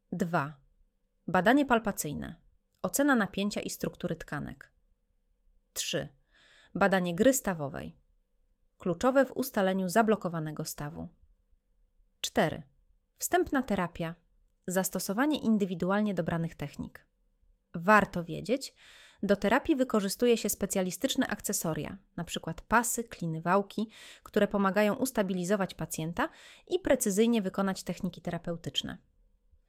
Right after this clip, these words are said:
W trakcie zabiegu terapeuta monitoruje reakcję pacjenta i dostosowuje techniki, by były bezbolesne i bezpieczne. W celu utrwalenia efektów terapii często stosuje się dodatkowe formy leczenia, jak kinezyterapia,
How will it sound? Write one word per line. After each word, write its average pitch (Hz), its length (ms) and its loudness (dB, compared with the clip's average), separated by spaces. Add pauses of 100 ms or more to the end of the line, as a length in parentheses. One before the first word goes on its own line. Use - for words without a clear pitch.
(540)
W - 100 -20
trakcie 311 360 0
zabiegu 233 460 2
terapeuta 220 520 0
monitoruje 196 540 -2
reakcję 185 340 -4
pacjenta 185 500 -4
i - 120 -12
dostosowuje 190 600 -4
techniki, 196 560 -8
by 185 140 -4
były 175 260 -4
bezbolesne 202 640 0
i - 140 -10
bezpieczne. - 600 -8 (500)
W - 60 -20
celu 214 300 2
utrwalenia 233 540 0
efektów - 400 -6
terapii 190 400 -4
często 180 300 -4
stosuje 175 380 -6
się - 120 -12
dodatkowe 175 480 -2
formy 170 300 -2
leczenia, 170 460 -4 (440)
jak 170 240 -2
kinezyterapia, 202 880 0